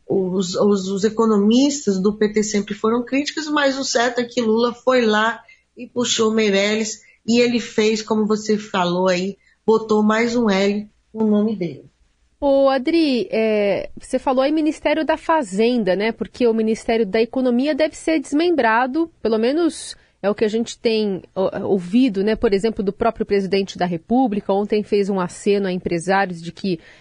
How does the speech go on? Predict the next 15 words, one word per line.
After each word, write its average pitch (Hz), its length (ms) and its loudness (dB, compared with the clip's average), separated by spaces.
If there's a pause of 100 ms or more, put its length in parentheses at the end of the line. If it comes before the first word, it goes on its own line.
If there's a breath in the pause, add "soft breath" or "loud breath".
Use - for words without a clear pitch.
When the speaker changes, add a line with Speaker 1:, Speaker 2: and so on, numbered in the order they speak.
(120 loud breath)
Speaker 2:
recriaria 220 600 2
o - 20 0
Ministério 202 480 0
da 190 100 2
Indústria, 190 520 -2
Comércios 190 580 -2
e 196 80 -4
Serviços, 190 600 -2
inclusive 202 520 -2 (300 soft breath)
com 214 240 2
um 214 60 2
indicado 220 600 0
dos 180 200 -8
próprios 196 440 -2
empresários. 190 920 -2